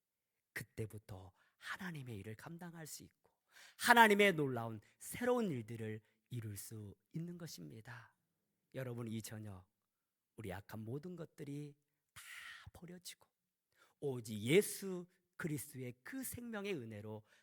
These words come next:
채워진 은혜가 있기를 바랍니다. 그래서 우리 이천이십사 년 다시 하나님의 새 일을 바라보고 나를 통하여서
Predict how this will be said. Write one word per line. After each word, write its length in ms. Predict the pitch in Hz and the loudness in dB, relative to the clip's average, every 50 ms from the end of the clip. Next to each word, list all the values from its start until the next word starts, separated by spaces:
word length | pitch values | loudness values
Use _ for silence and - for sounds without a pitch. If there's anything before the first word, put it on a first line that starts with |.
| _ _ - | _ _ -8
채워진 440 | - - - 175 147 131 110 123 113 | -6 -2 0 0 0 0 0 -2 -4
은혜가 280 | 107 101 98 101 95 | -2 -4 -4 -4 -4
있기를 360 | 92 98 _ - 85 95 95 101 | -6 -8 _ -10 -10 -8 -8 -8
바랍니다. 760 | - - - 180 185 185 170 143 127 - 147 143 127 107 - _ _ _ _ - - - - - | -8 -10 -10 -8 -8 -8 -8 -10 -8 -6 -6 -6 -6 -8 -14 _ _ _ _ -20 -20 -18 -6 6
그래서 320 | - 190 226 226 233 240 | 12 12 12 12 12 10
우리 220 | 233 220 220 220 | 8 8 6 6
이천이십사 1300 | 220 - - - 208 208 202 202 208 - - _ _ _ - 254 254 285 - - 294 - - - - - 202 | 4 2 0 0 0 2 0 0 -4 -8 -16 _ _ _ 6 10 10 10 10 10 6 4 0 -4 -8 -8 -6
년 180 | 175 143 113 - _ _ _ _ _ _ _ _ | -8 -8 -10 -12 _ _ _ _ _ _ _ _
다시 340 | - - 113 123 - - 147 | -6 -4 -2 -2 -2 -2 -2
하나님의 800 | 123 - - 220 254 240 226 214 208 196 202 208 214 208 202 - - - _ _ _ _ | -2 0 4 6 8 8 10 8 8 8 8 8 8 8 6 2 -6 -20 _ _ _ _
새 260 | - - - 302 320 | -6 2 4 6 8
일을 260 | 294 240 247 285 285 | 8 8 8 8 8
바라보고 540 | - 185 190 196 190 170 147 113 - - - _ _ _ - - - - - | 6 4 0 0 -2 -2 -6 -10 -14 -14 -20 _ _ _ -20 -20 -18 -10 4
나를 300 | - 190 190 214 220 254 | 12 12 12 12 12 12
통하여서 560 | - - 240 233 226 220 214 214 - - 226 | 8 6 2 4 6 8 8 8 6 4 0